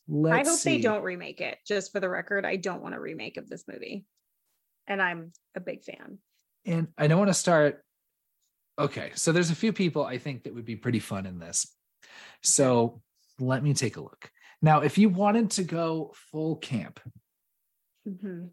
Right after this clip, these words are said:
Speaker 1: um, and just keep, like, that kinda over kinda comedy thing. I know this is kinda boring 'cause it's another two white women, um, but,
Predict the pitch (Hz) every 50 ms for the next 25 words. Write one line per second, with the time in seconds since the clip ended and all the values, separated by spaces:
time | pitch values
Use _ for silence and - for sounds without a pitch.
0 | _ _ _ _ _ _ _ _ _ _ _ _ _ _ _ _ _ - - 127
1 | 127 127 123 123 117 110 107 104 104 101 98 104 - _ - - - 143 143 143
2 | 135 139 - - - - - 151 147 151 151 147 - - - - _ _ _ _
3 | _ _ _ _ _ _ _ _ _ _ - 135 123 - 139 131 135 123 113 -
4 | - 131 117 110 107 - - 185 160 156 151 135 135 143 139 135 139 135 135 135
5 | 131 123 - - - - - 143 139 135 131 127 123 120 117 - 135 131 131 131
6 | 131 131 127 123 123 120 - - 131 127 127 123 120 120 117 120 117 _ _ -
7 | - _ - 113 123 127 135 135 131 139 135 139 131 - - 139 131 127 127 143
8 | 160 165 165 170 160 - 143 123 120 120 117 - 123 120 113 107 113 110 107 -
9 | - 110 107 104 123 139 151 143 139 147 147 139 139 135 131 123 120 - - -
10 | - - - _ - 120 127 123 113 110 101 98 95 95 107 - - 147 120 117
11 | 117 117 113 110 107 107 -